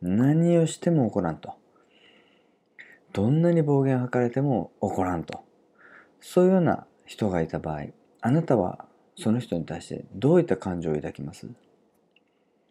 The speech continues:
まあ、感情というか、どういう反応をしますか？もう言いたいこと好きなだけ言うてやろうと。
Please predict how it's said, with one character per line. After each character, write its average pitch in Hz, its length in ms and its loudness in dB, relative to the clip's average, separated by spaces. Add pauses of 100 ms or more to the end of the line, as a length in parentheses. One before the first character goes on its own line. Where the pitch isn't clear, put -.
(520)
ま 107 100 -2
あ、 - 20 -16
感 117 300 -2
情 107 180 4
と 107 80 -2
い 95 60 2
う 90 40 -6
か、 - 260 -6 (1040)
ど 117 320 2
う 190 80 4
い 127 80 4
う 82 60 2
反 87 320 -4
応 85 60 -2
を 80 40 -6
し 80 160 -10
ま 80 80 -8
す - 120 -20
か？ - 220 -18 (1600)
も 131 80 2
う - 20 6
言 127 100 4
い 123 40 0
た 123 100 4
い 120 60 4
こ 135 100 -2
と 143 140 -2
好 - 80 -10
き - 100 -2
な 107 120 2
だ 107 100 0
け - 60 -8
言 113 100 4
う 92 40 0
て 87 100 0
や 90 80 2
ろ 85 100 -2
う 85 60 -6
と。 - 200 -12